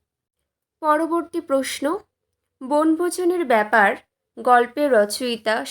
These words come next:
শিশু কিশোরদের জন্য একটি স্মরণীয় চরিত্র সৃষ্টি করেছেন, সেই চরিত্রটির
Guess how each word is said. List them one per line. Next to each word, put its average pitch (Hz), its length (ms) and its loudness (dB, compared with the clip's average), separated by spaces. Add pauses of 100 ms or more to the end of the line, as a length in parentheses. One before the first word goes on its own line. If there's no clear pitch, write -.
শিশু 302 360 -2
কিশোরদের 277 680 -6
জন্য 247 320 -2 (580)
একটি 262 320 -8
স্মরণীয় 269 640 2
চরিত্র 233 480 -6
সৃষ্টি 233 460 -12
করেছেন, 214 500 -8 (640)
সেই 330 320 -2
চরিত্রটির 294 640 -6